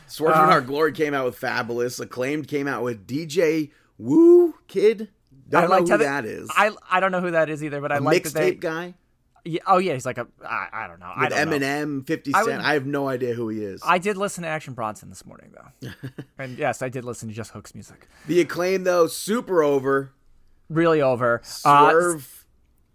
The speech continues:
Speaker 1: clocked Keith Lee accidentally with the boombox.
Speaker 2: Yep.
Speaker 1: The
Speaker 2: But, like,
Speaker 1: Acclaim
Speaker 2: the
Speaker 1: took advantage of that. Caster went for the, the mic drop and, uh,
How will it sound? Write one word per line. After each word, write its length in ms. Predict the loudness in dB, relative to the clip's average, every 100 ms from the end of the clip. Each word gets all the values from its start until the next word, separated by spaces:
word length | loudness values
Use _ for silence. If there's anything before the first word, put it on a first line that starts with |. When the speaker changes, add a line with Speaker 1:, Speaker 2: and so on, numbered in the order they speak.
| _ -20
Speaker 1:
clocked 720 | -6 -2 0 0 -2 -6 -16 -16 -12
Keith 320 | -6 -6 -6
Lee 300 | -4 0 0
accidentally 640 | 0 -2 -4 -4 -4 -4 -4
with 140 | -4
the 80 | -4
boombox. 760 | -4 -4 -6 -8 -10 -14 -20 _ _ -10
Speaker 2:
Yep. 260 | 0 0 -2 _ _ -20 _ -20 -20 -14
Speaker 1:
The 120 | -6
Speaker 2:
But, 100 | 0
like, 120 | 4 4
Speaker 1:
Acclaim 60 |
Speaker 2:
the 60 | 4
Speaker 1:
took 180 | -2 -4
advantage 440 | -4 -4 -6 -10
of 60 | -10
that. 360 | -8 -8 -8 _ _ _ _ _ _ _
Caster 440 | -6 -4 -2 0
went 200 | 0 -2
for 100 | -2
the, 100 | -4
the 200 | -4 -8
mic 240 | -6 -4 -2
drop 380 | -2 -2 -6 _ _ _
and, 360 | -8 -6 -4 -2
uh, 300 | -2 -2